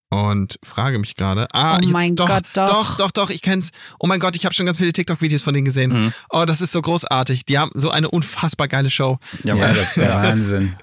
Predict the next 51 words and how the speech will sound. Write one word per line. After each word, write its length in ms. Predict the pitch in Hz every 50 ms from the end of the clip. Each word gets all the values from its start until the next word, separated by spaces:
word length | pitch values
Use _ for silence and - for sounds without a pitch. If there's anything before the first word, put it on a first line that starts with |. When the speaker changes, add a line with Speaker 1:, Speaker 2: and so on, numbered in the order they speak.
| - - - - - _ _ - - - -
Speaker 3:
Also 140 | - 127 110
ihr 40 | 117
müsst 120 | 160 170
Speaker 1:
Doch, 60 | - -
Speaker 3:
euch 80 | 135
Speaker 1:
doch, 80 | 151 147
Speaker 3:
mal, 260 | 143 143 143 139 117
Speaker 1:
ja, 60 | 113 143
ja. 60 | 135
Speaker 3:
ähm, 100 | 131 131
ihr 60 | 127
müsst 140 | 143 165 165
euch 60 | 147
mal 120 | 135 127 -
auf, 120 | - 113 117
auf 160 | - 120 -
YouTube 300 | 123 156 185 190 170 -
angucken, 340 | 151 147 - 175 - 143 127
gibt's 200 | 139 139 - -
ein 60 | 127
Konzert 300 | - 127 117 - 143 147
von 160 | - 147 135
denen 160 | 123 123 123 113
live 240 | 113 113 139 156
im 140 | - 120 113
Budokan 600 | 107 131 147 135 107 - - 101 98 107 135 147
in, 300 | 123 - 117 110 113 110 104
äh, 200 | - 107 107 107
Tokio 260 | 101 - 120 - 101 98
ist 60 | 92
das, 120 | 95 90 -
glaub 220 | 107 101 107 127
ich. 180 | 165 175 - - _ _ _ _ _ - - -
Speaker 1:
Mhm. 60 | 127
Speaker 3:
Ähm, 260 | - - 107 107 -
wo 240 | - - 120 113 117
die 80 | 117 110
Bühne 320 | 107 113 147 175 185 165
in 100 | - 135 117
der 80 | 117
Mitte 200 | 123 147 - 139
der 140 | 131 123 113
Halle 180 | 123 143 117 -
steht. 280 | - - 107 113 135
Das 120 | 135 - -
ist, 160 | 104 - -
glaub 100 | 117 110
ich, 60 | 104
so 60 | -
eine 80 | 110 107
Sumo-Arena. 920 | 104 117 143 160 135 101 92 87 98 98 98 95 95 98 104 117 170 202